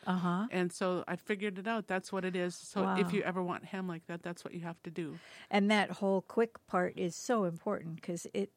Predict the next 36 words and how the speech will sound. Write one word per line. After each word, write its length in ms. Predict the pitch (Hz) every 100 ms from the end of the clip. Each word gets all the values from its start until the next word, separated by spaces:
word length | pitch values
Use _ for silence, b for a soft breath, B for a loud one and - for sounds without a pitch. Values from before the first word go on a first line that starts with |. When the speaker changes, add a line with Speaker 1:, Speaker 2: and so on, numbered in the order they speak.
| -
Speaker 1:
it 160 | 214 -
really 260 | 208 202 196
does 240 | 196 185
dry 280 | - 185 180
out 180 | 180 -
fast. 560 | 180 170 160 - -
Speaker 2:
Yeah. 140 | 208 156 _ _ _ B B B B
Speaker 1:
I 100 | 226
wanna 220 | 262 254
take 240 | 214 226 -
a 60 |
quick 260 | 190 220 196
sec 320 | - 196 - -
and, 300 | 180 180 180
uh, 220 | 185 180
let 200 | 180 196
everybody 460 | 190 196 185 190 190
know 220 | 185 190
that 240 | 185 - -
Food 180 | 185
Talk 240 | - 180 170
is 100 | 180
a 20 |
co-production 680 | 185 185 170 180 175 - 180
of 160 | 175 -
K 280 | - 180 175
M 160 | 175
U 240 | 175 175 180
N, 360 | 202 196 226 254 B B B
Community 480 | - 175 170 165 165
Radio, 480 | 180 196 220 214 214 -
and 580 | 180 185 180 180 185 - b b
North 340 | 185 180 175
Coast 480 | - 180 180 - - - -
Food 720 | - - - - 202 196 190
Web. 440 | 170 175 175 175